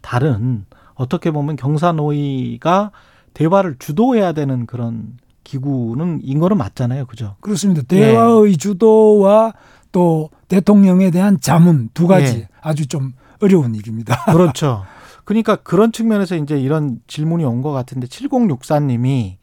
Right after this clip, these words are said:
Speaker 2: 네.
Speaker 1: 건설노조 양해동 지대장
Speaker 2: 네.
Speaker 1: 같은 경우도 이제 스스로 분신하셨잖아요. 너무
Speaker 2: 네.
Speaker 1: 억울하다고,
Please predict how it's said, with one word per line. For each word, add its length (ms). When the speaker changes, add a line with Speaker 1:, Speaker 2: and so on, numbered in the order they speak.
Speaker 2:
네. 140
Speaker 1:
건설노조 1080
양해동 480
지대장 840
Speaker 2:
네. 120
Speaker 1:
같은 340
경우도 480
이제 220
스스로 440
분신하셨잖아요. 800
너무 220
Speaker 2:
네. 80
Speaker 1:
억울하다고, 540